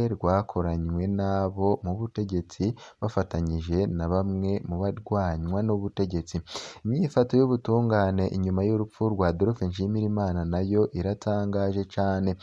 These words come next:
Umushikirizamanza kizigenza wa Repubulika, Valentina Bagorikunda, yarasohoye ku wa cenda Myandagaro umwaka w'ibihumbi bibiri na cumi na gatanu, indwi imwe gusa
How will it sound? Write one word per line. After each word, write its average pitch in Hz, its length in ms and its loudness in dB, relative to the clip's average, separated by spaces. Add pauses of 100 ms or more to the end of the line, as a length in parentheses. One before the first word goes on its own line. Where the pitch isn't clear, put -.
(360)
Umushikirizamanza 107 1080 2
kizigenza 98 680 0
wa 92 100 6
Repubulika, 90 720 -2 (140)
Valentina 101 960 0
Bagorikunda, 95 920 0 (120)
yarasohoye 90 880 0 (160)
ku - 140 -18
wa 95 120 2
cenda 107 480 2 (440)
Myandagaro 90 580 2
umwaka 110 240 -2
w'ibihumbi 101 180 0
bibiri 95 120 0
na 110 100 -2
cumi 101 220 0
na 95 100 2
gatanu, 87 600 0 (120)
indwi 95 300 0
imwe 127 180 2
gusa 98 360 0